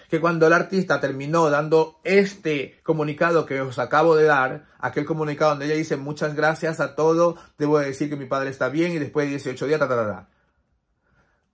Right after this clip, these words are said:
Acto seguido, Omar Suárez, ya se los dije, vino a hablar de las cloacas de debajo de la casa de Shakira, que apestaba mierda y todo lo demás, ¿verdad?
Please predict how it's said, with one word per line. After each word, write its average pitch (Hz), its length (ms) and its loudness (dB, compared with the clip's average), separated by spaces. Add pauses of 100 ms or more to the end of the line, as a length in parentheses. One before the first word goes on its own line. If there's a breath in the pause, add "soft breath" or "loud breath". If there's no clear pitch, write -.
(160)
Acto 123 280 -2
seguido, 170 640 4
Omar 131 380 2
Suárez, 175 420 4
ya 131 140 0
se 143 120 -6
los 151 160 -2
dije, 180 600 -2
vino 160 260 0
a - 20 4
hablar 147 260 4
de 160 100 0
las 143 180 -2
cloacas 135 500 0
de 143 100 -2
debajo 127 380 -2
de 135 80 -4
la 107 140 -6
casa 123 260 -6
de 110 160 -4
Shakira, 101 500 -10
que 101 80 -8
apestaba 101 340 -6
mierda 151 460 0
y 127 80 0
todo 131 160 -4
lo 107 120 -4
demás, 98 480 -10
¿verdad? 143 480 2